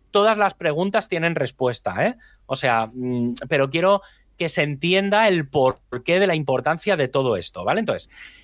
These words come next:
eso es el, lo que la gente tiene en mente, el tema de que dos personas puedan entrar en un post y editar a la vez. Eso es como lo más fácil, pero no es ni lo más fácil <laughs> ni es realmente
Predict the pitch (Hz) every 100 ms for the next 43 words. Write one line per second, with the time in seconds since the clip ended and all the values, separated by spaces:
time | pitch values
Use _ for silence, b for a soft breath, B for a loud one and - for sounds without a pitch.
0 | B 202 226 247 220 233 269 - - 175
1 | 156 147 - 147 151 143 139 139 139 139
2 | - 185 202 208 160 139 120 107 95 107
3 | 113 170 180 156 220 247 B B - 139
4 | 180 190 170 - 127 117 160 170 165 143
5 | 139 135 135 147 254 269 170 151 131 139
6 | 131 110 92 80 _ 185 214 226 190 135
7 | 127 143 139 98 - 87 - 202 226 269
8 | 269 B B - 160 185 170 151 151 143
9 | 147 143 190 226 226 226 254 262 233 _
10 | 170 165 170 165 170 180 165 147 147 165
11 | 165 196